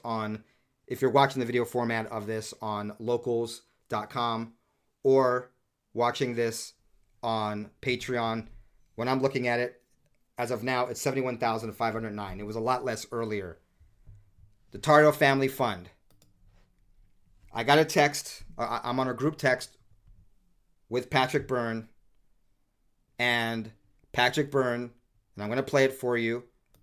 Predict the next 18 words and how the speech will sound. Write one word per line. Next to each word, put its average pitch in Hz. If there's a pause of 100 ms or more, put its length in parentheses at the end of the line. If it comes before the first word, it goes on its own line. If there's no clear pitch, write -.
(180)
Patrick 139
Byrne 123 (1600)
is 139
going 139
to 131
match 123
a 113
hundred 143
thousand 127
dollars. 110
See, 127 (180)
this, 156 (600)
this, 143
uh, 127 (200)
uh, 120
Give 143
Fund 143
Go, 123